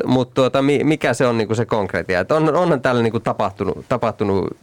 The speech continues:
jonkunlaista edistystä, esimerkiksi tää, tää hiljattainen E U U S A talous- ja, ja teknologianeuvosto, jossa, niinku, nimenomaan puhuttiin yhteistyöstä, niinku, tie-, tietyissä teknologioissa puolijohteet nyt taisi olla, olla siellä keskiössä.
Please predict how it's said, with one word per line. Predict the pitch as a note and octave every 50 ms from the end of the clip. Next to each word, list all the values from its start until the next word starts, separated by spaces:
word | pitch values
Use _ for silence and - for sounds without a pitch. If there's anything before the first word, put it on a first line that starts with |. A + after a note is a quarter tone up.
| C#3+
jonkunlaista | C3 B2+ B2 A#2 G2 G#2 G2+ G2 F#2+ - - D#2
edistystä, | F2+ G2+ G2+ F#2+ F#2 - - F2 - - -
esimerkiksi | C#2+ F#2+ G#2 G2 F#2 F#2 - - G2 - -
tää, | - G2 F#2+ F2 D2 - - _ D#3
tää | G#2 G2+
hiljattainen | G2 G#2 G2 F#2+ F#2 - - - F#2 F#2 F#2 F#2 F#2+ - - - - - - - - - -
E | - A2 G#2+ G#2+
U | G#2 G#2 - A2 G2+ G2
U | F#2+ F2+
S | -
A | A2 G#2 F#2+
talous- | - G#2+ G#2 G2 F#2 F#2 - -
ja, | G2 E2+ - -
ja | F2+ G2
teknologianeuvosto, | - A2 G#2 - A2+ F#2+ F#2+ F#2 F2+ G2 F#2 F2 F2+ F2 D2+ E2 D2 - - - F#2+
jossa, | G2 F#2+ - - G#2+
niinku, | G2+ G2 F#2+ G#2
nimenomaan | A2 A2+ A2+ G#2+ G#2 F2 D2+ G2 F#2+ F#2 F2 F2+ - _
puhuttiin | - F#2+ G2 F#2 - _ F2+ F2
yhteistyöstä, | F2+ F#2 - - - - - - - - - - - - - - - - - - - - -
niinku, | - F2 - G2 F2+ D#2 - - -
tie-, | G2+ G2 G2 - - _ _
tietyissä | - G#2+ G2 G2 - G2 F#2+ - - E2+ - - _ _ _ _
teknologioissa | - - - A2 G2 F#2 F2+ F2 G2 F#2 F#2 F#2 F#2 - - -
puolijohteet | - - G#2 G2 F#2+ F#2 F#2 F#2 F2+ - - - F#2+ F#2+ -
nyt | - - -
taisi | - G2+ G2 - -
olla, | F2+ G#2+ G2 - - -
olla | - G#2 G2+ G2
siellä | - - - G#2+ G2+ G2
keskiössä. | - A2 G2+ - - - F#2 - - - - - -